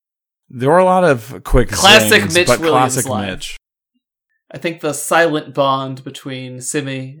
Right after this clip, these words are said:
Speaker 2: and Zara could have, could have been written a little bit differently, but I, I appreciate the joke they went for, and the achievement pop-up was beautiful.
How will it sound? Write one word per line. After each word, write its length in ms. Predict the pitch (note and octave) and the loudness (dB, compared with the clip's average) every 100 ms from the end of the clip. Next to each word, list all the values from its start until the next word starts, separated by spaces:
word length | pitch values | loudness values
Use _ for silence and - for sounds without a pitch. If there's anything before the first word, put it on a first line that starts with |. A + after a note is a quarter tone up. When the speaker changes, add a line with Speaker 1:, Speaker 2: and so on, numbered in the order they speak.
| - | -16
Speaker 2:
and 440 | C#3+ C#3+ B2+ B2 | -12 -12 -12 -14
Zara 540 | A#2 - C3 B2+ B2 A#2+ | -10 -6 -4 -4 -8 -10
could 240 | - B2+ | -12 -10
have, 200 | B2+ A#2+ _ _ _ _ _ _ - | -10 -12 _ _ _ _ _ _ -10
could 100 | E3+ | -6
have 60 | D#3+ | -2
been 180 | D#3 | -2
written 260 | D3 D#3 D3 | -4 -6 -8
a 40 | |
little 260 | C#3 D3 C#3 | -8 -8 -8
bit 180 | - - | -10 -12
differently, 440 | C3 B2+ - B2 | -12 -14 -14 -14
but 240 | A#2+ B2 C3+ | -12 -12 -12
I, 180 | C3+ - _ | -14 -18 _
I 100 | D#3+ | 0
appreciate 640 | F#3+ - G#3+ G#3 F3+ E3+ | 0 -2 -6 -6 -8 -8
the 60 | E3 | -8
joke 360 | C3 A#2+ B2+ - | -8 -8 -8 -10
they 120 | C#3+ | -10
went 260 | D3 D3 - | -8 -10 -10
for, 260 | D3+ D#3 | -10 -10
and 160 | C3 C3+ | -10 -10
the 100 | C3+ | -8
achievement 560 | C3+ - E3 D3+ C#3 - | -10 -12 -12 -12 -16 -12
pop-up 500 | D3 C3+ C3 B2+ - | -10 -8 -8 -10 -12
was 180 | A#2+ - | -18 -16
beautiful. 580 | - B2+ B2+ C#3 C#3+ | -12 -12 -12 -14 -18